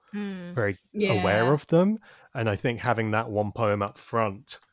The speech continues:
Speaker 2: to explain it all before you then go into the different stages and analyze them in a little bit of detail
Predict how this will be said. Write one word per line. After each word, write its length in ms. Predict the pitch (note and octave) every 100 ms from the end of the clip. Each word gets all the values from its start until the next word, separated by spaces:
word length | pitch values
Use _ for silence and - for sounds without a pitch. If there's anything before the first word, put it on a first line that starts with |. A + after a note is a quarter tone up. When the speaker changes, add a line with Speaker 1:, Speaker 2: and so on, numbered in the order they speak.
| _ _ _ -
Speaker 2:
to 60 | G#2+
explain 600 | - - - A#2+ A2+ G#2+
it 120 | G2
all 280 | A2 G2+ F#2+
before 420 | G2 - A#2+ G#2+
you 160 | G2 F#2+
then 220 | G2+ G2+
go 160 | F#2+
into 240 | F#2+ F#2 A2+
the 120 | F#2
different 400 | F#2+ - F#2 G#2 -
stages 600 | - G#2 G2 G2 F2+ G2+
and 120 | F#2+
analyze 440 | G2 F#2 F#2+ F2
them 140 | G#2+ F#2
in 80 |
a 60 | F#2
little 200 | F2+ F#2+
bit 160 | G2 G2+
of 100 | -
detail 540 | A#2+ - A2 G#2 G2+